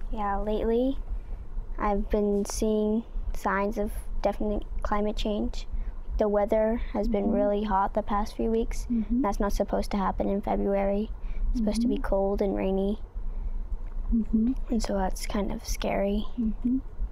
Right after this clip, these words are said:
Speaker 2: And of course, we've had just major snowstorms back east, which, believe it or not, can be attributed to climate change, the,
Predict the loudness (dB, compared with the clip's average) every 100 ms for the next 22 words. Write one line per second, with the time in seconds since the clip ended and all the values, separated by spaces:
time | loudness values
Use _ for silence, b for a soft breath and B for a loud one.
0 | -2 -2 -4 0 0 2 2 2 2 2
1 | 2 2 2 2 0 -2 -4 -4 -4 0
2 | 2 2 2 2 2 0 0 2 2 4
3 | 4 4 2 0 4 6 6 4 0 -2
4 | 0 0 2 2 2 B B B B 0
5 | 0 2 0 -2 0 2 2 2 2 2
6 | 2 2 2 0 0 0 2 0 0 2
7 | 2 0 0 0 0 0 0 -2 0 2
8 | 2 0 -2 -4